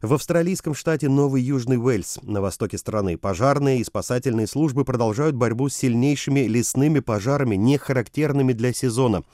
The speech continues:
В Австралии сейчас только наступила весна. Обычно пожары здесь начинаются в начале местного лета и продолжаются до местной осени, то есть до марта-апреля. Из-за необычайно тёплой и сухой зимы в Новом Южном Уэльсе сложилась самая серьёзная пожароопасная ситуация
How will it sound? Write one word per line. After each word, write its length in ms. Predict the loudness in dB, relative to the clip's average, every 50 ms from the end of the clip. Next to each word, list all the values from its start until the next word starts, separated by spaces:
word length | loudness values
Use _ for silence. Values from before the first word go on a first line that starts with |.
| -20 -20 -20 -20 -20 -20 -16 -10 -2
В 100 | -2 -2
Австралии 460 | -2 0 -2 -2 0 0 0 0 -2
сейчас 360 | -2 -4 -4 -4 -4 -4 -2
только 260 | -2 -2 0 0 0
наступила 520 | -2 -2 -2 -2 -4 -2 0 0 2 2 2
весна. 520 | 2 2 0 0 0 0 0 0 0 -2 -6 _ -10
Обычно 480 | -8 -6 -4 -4 -4 -2 -2 -4 -4
пожары 380 | -4 -4 -2 -2 0 0 0 0
здесь 180 | -2 -4 -4
начинаются 580 | -4 -4 -4 -2 0 0 0 0 0 -2 -4 -4 -6 _ _ _
в 100 | -6 -2
начале 400 | 0 0 0 0 0 0 0 2
местного 380 | 2 2 0 0 0 0 0 2
лета 260 | 2 2 2 2 -2
и 60 | -4
продолжаются 720 | -4 -4 -2 0 0 0 0 2 0 0 0 0 -2 -4 -4 -8 -12 -2
до 220 | 0 2 2 2
местной 440 | 2 2 2 2 2 0 -2 -2 0
осени, 420 | 2 2 2 2 0 -2 -6 -6 -6
то 160 | -4 -2 -2
есть 180 | -4 -4 -8 -16 -20 _ -4
до 220 | 0 0 0 2 2
марта-апреля. 1080 | 2 4 4 4 2 0 -4 -6 -6 _ _ -2 -2 -2 0 2 0 0 0 -4 -10 -16 _ _ _ _ 0
Из-за 280 | 2 2 4 4 4
необычайно 640 | 4 4 4 4 2 0 0 2 2 2 4 2 2
тёплой 380 | 2 0 0 0 2 2 2 2
и 40 |
сухой 400 | 2 0 -2 -2 0 2 2 2
зимы 400 | 2 2 0 2 4 4 4 2
в 100 | 2 2
Новом 380 | 2 2 4 4 2 2 2 2
Южном 440 | 2 0 0 0 0 0 0 2 2
Уэльсе 360 | 0 0 0 -2 -4 -6 -6
сложилась 580 | -2 -2 -2 0 0 0 0 0 0 -2 -4 -4
самая 340 | -4 0 0 0 0 0 -2
серьёзная 600 | -2 -2 -4 -2 0 0 0 0 0 -2 -2 -2
пожароопасная 800 | -2 -2 -2 0 0 0 -2 -2 -2 -2 -2 -2 -2 -2 -2 -2
ситуация 580 | -2 -4 -4 -2 -2 -2 -2 -2 -2 -2 -2